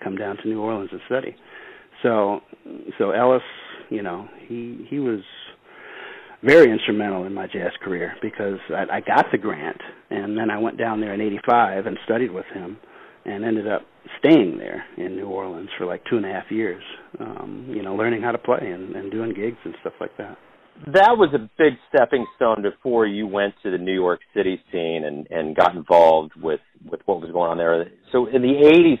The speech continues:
Speaker 2: since the eighties, you've been in the New York City scene. What was it like to migrate, not only from what you were doing in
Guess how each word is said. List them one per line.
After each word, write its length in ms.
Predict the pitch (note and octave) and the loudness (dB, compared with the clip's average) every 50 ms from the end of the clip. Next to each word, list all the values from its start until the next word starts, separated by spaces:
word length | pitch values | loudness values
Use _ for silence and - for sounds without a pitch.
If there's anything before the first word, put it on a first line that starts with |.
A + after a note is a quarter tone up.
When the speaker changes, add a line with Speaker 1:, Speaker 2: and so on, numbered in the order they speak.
| _ - | _ 0
Speaker 2:
since 140 | E3+ E3 - - | 0 0 2 2
the 80 | D3+ C3+ | 6 8
eighties, 300 | C3 C3+ C#3 C3 B2 - | 8 8 8 6 4 0
you've 140 | - A2 F#2+ | -2 0 2
been 120 | A2+ A2+ A2 | 4 4 4
in 80 | G#2 | 2
the 40 | G2 | 2
New 80 | G2 G2+ | 2 4
York 220 | G#2 G2+ F#2+ - - - | 4 4 4 2 0 -2
City 180 | G#2+ G2 - - | -4 -4 -2 0
scene. 160 | B2 A2+ A2 | 0 2 6
What 160 | C3+ F3+ G#3+ | 6 6 6
was 120 | B3+ A#3+ G3+ | 4 2 0
it 140 | F#3+ - B2+ | 0 2 4
like 280 | C3 C3 C3+ C3+ - - | 6 6 6 4 2 -2
to 60 | A#2 | -2
migrate, 800 | G#2+ G#2 G2+ G2+ G#2 G#2+ G#2+ A2 G2+ F#2+ F2+ E2+ D#2+ D#2+ E2+ | 2 4 4 6 6 4 2 2 2 4 4 4 2 0 -2
not 160 | - G2+ G#2 G#2+ | 0 2 2 2
only 220 | A2 A2+ A2+ G#2+ - - | 2 2 0 -4 -6 -2
from 240 | - A2+ G2+ F#2+ F#2 - _ _ - _ _ | 0 0 0 0 -2 -6 _ _ -20 _ _
what 220 | - C#3 D3+ D#3+ D3+ | 6 6 6 6 6
you 100 | D3+ C#3+ | 4 2
were 140 | C3+ C3 | 2 2
doing 240 | A#2+ C3 B2 A#2+ A#2+ | 2 4 4 4 2
in 40 | A2+ | 0